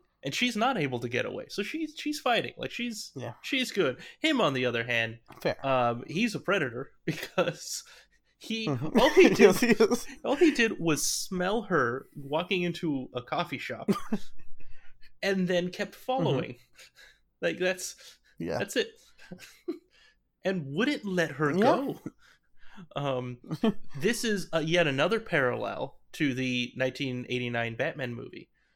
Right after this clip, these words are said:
Speaker 1: Um, in that, where the main hero character has some somewhat predatory things, um, the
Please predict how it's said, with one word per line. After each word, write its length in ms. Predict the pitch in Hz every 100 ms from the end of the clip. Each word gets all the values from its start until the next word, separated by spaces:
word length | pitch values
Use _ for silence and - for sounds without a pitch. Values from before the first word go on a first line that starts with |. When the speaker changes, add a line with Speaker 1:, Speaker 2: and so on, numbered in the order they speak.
| _
Speaker 1:
Um, 300 | - 117 113 - _ _ _
in 240 | 160 220 151
that, 380 | 120 135 180 - - -
where 540 | 127 127 120 117 120
the 380 | 131 123 117 113
main 200 | 123 123
hero 420 | - 170 156 120
character 580 | 110 123 117 131 131 135
has 300 | 143 185 -
some 380 | 247 226 220 214
somewhat 680 | - - 262 269 247 226 _
predatory 880 | 202 170 156 - 147 139 131 123 - _ _
things, 380 | 123 135 180 - - - -
um, 420 | 139 135 127 127 -
the 540 | 127 135 127 120 117